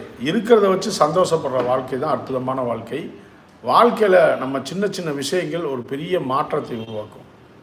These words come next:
நம்ம மு-, மு-, சொல்லக்கூடிய பதிவு எளிமையான பதிவு. அப்ப கோவப்படாதீங்க, மனதுல வச்சு முடிவெடுங்க. ரெண்டாவது விஷயம், புறம் பேசாதீங்க, புறம் கேட்காதீங்க. நாலாவது, அ-, அஞ்சாவது விஷயம் பார்த்தீங்கன்னா,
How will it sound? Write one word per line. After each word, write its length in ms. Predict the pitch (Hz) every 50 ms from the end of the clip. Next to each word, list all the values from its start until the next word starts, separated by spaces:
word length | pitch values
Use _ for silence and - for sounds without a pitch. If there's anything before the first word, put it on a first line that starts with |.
| - - - - - - -
நம்ம 200 | 135 135 139 139 135
மு-, 280 | 131 135 147 151 139
மு-, 240 | 135 135 135 135 117 - - - -
சொல்லக்கூடிய 540 | - - - 156 185 214 202 196 185 165 151 139
பதிவு 320 | - 139 135 160 175 170 143
எளிமையான 440 | 127 135 139 151 151 151 151 151 151
பதிவு. 340 | 139 - - 107 110 101 - - - - - - - - - - - - - - - - -
அப்ப 180 | - - 165 160 160 -
கோவப்படாதீங்க, 720 | 156 160 180 190 190 - - 147 131 127 120 120 117 117 120 135 147 151 - - - - - - - - - - 110 117
மனதுல 400 | 123 139 165 196 196 196 190 185
வச்சு 220 | 170 151 - - 190
முடிவெடுங்க. 520 | 160 135 139 139 139 131 123 120 113 117 120 127 135 135 - - - - - - - - - -
ரெண்டாவது 300 | 120 131 156 170 175 160
விஷயம், 300 | - - - 135 120 - - -
புறம் 260 | 131 139 160 175 185
பேசாதீங்க, 500 | 175 - - - - 143 131 131 139 160 170 139
புறம் 240 | 127 131 139 143 131 -
கேட்காதீங்க. 560 | 127 127 123 117 - 123 113 110 110 110 110 110 117 - - - - - - - - - - - - -
நாலாவது, 440 | 113 113 139 170 180 180 180 170 156 - 127
அ-, 180 | 131 131 123 120
அஞ்சாவது 340 | 131 147 160 190 185 170 131
விஷயம் 200 | 127 - 131 123
பார்த்தீங்கன்னா, 320 | 123 127 131 135 131 117